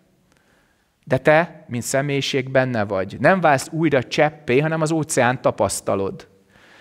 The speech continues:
Tehát amíg nincs transzcendens tapasztalás, addig az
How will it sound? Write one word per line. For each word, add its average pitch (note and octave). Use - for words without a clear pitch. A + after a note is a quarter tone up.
Tehát -
amíg F#3
nincs D3+
transzcendens B2+
tapasztalás, D#3+
addig C3
az A2+